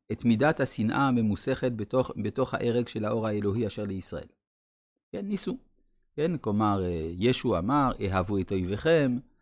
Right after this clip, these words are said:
אה, או "הגישו את הלחי השנייה", וכדומה. אבל הלא ידענו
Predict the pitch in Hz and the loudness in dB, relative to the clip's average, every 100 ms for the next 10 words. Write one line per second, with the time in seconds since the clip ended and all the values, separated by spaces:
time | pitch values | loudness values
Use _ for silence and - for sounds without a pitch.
0 | _ _ _ _ - 95 92 90 107 - | _ _ _ _ -4 0 0 2 0 0
1 | 120 110 107 - 113 104 127 165 160 135 | 0 0 -2 -2 -2 0 0 2 2 0
2 | 113 - 107 92 - _ _ _ _ _ | -4 -8 -6 -6 -10 _ _ _ _ _
3 | _ _ _ _ _ 113 117 175 180 175 | _ _ _ _ _ -4 2 4 6 4
4 | 135 120 156 165 127 113 95 113 | 2 2 2 4 2 2 0 -4